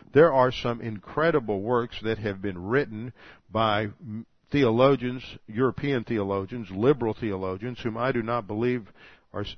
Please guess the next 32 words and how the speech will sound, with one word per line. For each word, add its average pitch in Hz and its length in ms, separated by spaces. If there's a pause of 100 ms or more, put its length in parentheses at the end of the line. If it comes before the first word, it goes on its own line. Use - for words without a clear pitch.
at 107 180
all 131 280
saved. 117 400
They 120 60
have 98 100
no 135 320
understanding 110 720
of 98 100
salvation. 104 720 (560)
But 117 260
they 131 200
have 120 140
produced 123 460
some 113 160
incredible 110 840
academic 117 640
works 107 380
on 98 160
Greek 117 440
or 95 120
Hebrew 110 600
language 110 600
study, 110 340
things 117 320
of 101 140
that 117 220
nature, 101 440 (500)
that 117 180
are 110 100
quite 131 340
helpful, 120 540
yet 110 300